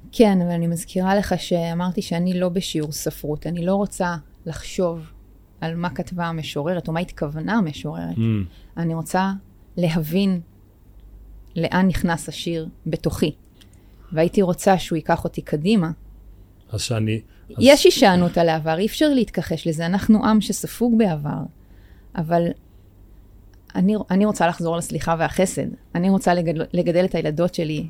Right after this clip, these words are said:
Speaker 1: בשדה של סליחה וחסד, ולא
Speaker 2: אבל
Speaker 1: בשדה
Speaker 2: היום,
Speaker 1: דמים.
Speaker 2: ארבע עשרה שנים מאוחר יותר, בתך בת העשרים ואחת, היא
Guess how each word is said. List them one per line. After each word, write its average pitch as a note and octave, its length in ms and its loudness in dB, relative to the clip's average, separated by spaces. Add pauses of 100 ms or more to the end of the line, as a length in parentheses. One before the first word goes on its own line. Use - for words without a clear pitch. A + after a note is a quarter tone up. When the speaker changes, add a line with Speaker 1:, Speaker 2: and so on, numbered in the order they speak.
(120)
Speaker 1:
בשדה E3+ 380 2
של E3+ 140 0
סליחה D#3+ 400 -2
וחסד, E3 500 -2 (320)
ולא D3+ 160 0
Speaker 2:
אבל - 80 4
Speaker 1:
בשדה A2 180 4
Speaker 2:
היום, A2+ 160 6
Speaker 1:
דמים. G#2 200 2
Speaker 2:
ארבע A2 120 4
עשרה G#2+ 240 -4
שנים G2+ 420 -4
מאוחר F#2+ 460 -6
יותר, F#2+ 340 -8
בתך F#2+ 400 -8
בת G#2+ 180 -6
העשרים G2+ 460 -6
ואחת, G2 480 -8 (800)
היא G2+ 320 -2